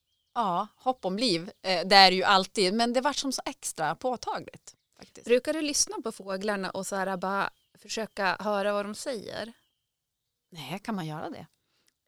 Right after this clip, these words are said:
Speaker 2: Ja, men jag brukar göra det. Alltså,
Speaker 1: Ah,
Speaker 2: ibland så har jag fått
Speaker 1: häftigt.
Speaker 2: att det ba-, jag bara har fått till mig att bara, "Men vänta, den s-, den s-, vill säga mig någonting." Och så har jag som
Speaker 1: Åh.
Speaker 2: fått en känsla av vad den har velat säga.
Speaker 1: Men du, nej, det har jag faktiskt aldrig testat, men det kanske jag ska göra nu när du frågar.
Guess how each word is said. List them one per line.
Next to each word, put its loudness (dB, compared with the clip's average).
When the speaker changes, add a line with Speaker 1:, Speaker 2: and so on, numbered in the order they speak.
Speaker 2:
Ja, -6
men 0
jag 0
brukar -4
göra -6
det. -8
Alltså, 0
Speaker 1:
Ah, 4
Speaker 2:
ibland 4
så -2
har 2
jag 2
fått -2
Speaker 1:
häftigt. -4
Speaker 2:
att -4
det -4
ba-, -2
jag 2
bara -2
har 0
fått -10
till -6
mig -6
att -12
bara, -6
"Men -6
vänta, -8
den -8
s-, -8
den -10
s-, -10
vill -10
säga -12
mig -16
någonting." -20
Och -18
så -4
har 2
jag 4
som -6
Speaker 1:
Åh. -8
Speaker 2:
fått -2
en -4
känsla -4
av -8
vad -6
den -8
har -8
velat -8
säga. -6
Speaker 1:
Men -20
du, -10
nej, 4
det 8
har 8
jag 6
faktiskt 2
aldrig 2
testat, -2
men -4
det 2
kanske -2
jag 0
ska -4
göra 4
nu -2
när -2
du -4
frågar. -6